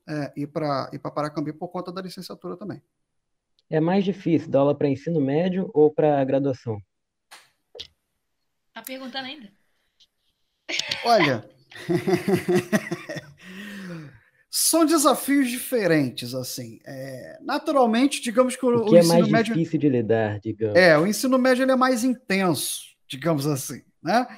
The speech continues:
Speaker 1: E você tem uma responsabilidade maior ali, né, digamos. Agora, na, na, na licenciatura, cara, paciência, o cara entra pra se formar um profissional, se ele não tiver afim, não sou eu que vou,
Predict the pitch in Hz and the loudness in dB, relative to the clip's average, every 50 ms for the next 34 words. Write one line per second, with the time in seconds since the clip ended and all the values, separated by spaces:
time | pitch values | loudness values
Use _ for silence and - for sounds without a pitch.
0 | - - - - - _ _ _ _ _ _ _ _ _ - 156 147 190 208 208 | -20 -20 -20 -20 -20 _ _ _ _ _ _ _ _ _ -8 -4 0 2 2 2
1 | 254 226 - 277 285 285 277 277 269 - - 269 233 - 254 254 247 247 233 208 | 2 2 4 4 4 6 6 4 2 2 0 -4 -2 0 0 2 2 2 2 4
2 | 220 220 226 214 185 214 226 233 233 233 233 - _ _ _ - 175 196 208 202 | 4 6 4 4 0 -2 -4 -4 -4 -6 -10 -14 _ _ _ -6 0 2 4 6
3 | 185 170 170 175 180 180 175 160 135 120 127 131 135 131 127 110 104 123 131 123 | 6 8 8 8 10 10 8 8 6 4 0 0 -2 -2 -4 -4 -6 -8 -8 -8
4 | 120 113 120 120 123 127 113 - 135 160 180 226 247 277 277 269 285 311 311 302 | -8 -10 -12 -12 -12 -12 -12 -8 -4 0 2 4 4 4 4 2 2 2 2 0
5 | 302 294 269 285 311 302 311 320 320 330 359 359 359 349 359 381 427 494 - 453 | 0 0 0 0 0 0 0 -2 -2 -2 -2 -2 0 0 0 0 -2 -2 0 2
6 | 320 311 302 302 277 262 277 - - 370 254 247 233 - - 214 214 226 226 220 | 2 2 2 2 0 -4 -4 -2 0 0 0 0 0 -2 -2 -2 0 0 0 0
7 | 262 - - 233 - - 240 233 240 233 240 247 220 - - 262 247 214 190 185 | -2 -2 -2 -4 -4 -2 0 0 0 0 -2 -4 -8 -8 -4 -4 -2 0 2 2
8 | 180 165 - - 160 160 180 190 - - 202 196 202 196 185 - 208 214 226 247 | 2 2 0 -2 -6 -6 -6 -8 -8 -8 -6 -4 -2 -2 -4 -4 -8 -8 -6 -6
9 | 240 - - 240 233 240 - 233 220 240 240 240 | -8 -8 -6 -6 -6 -6 -8 -10 -8 -6 -6 -6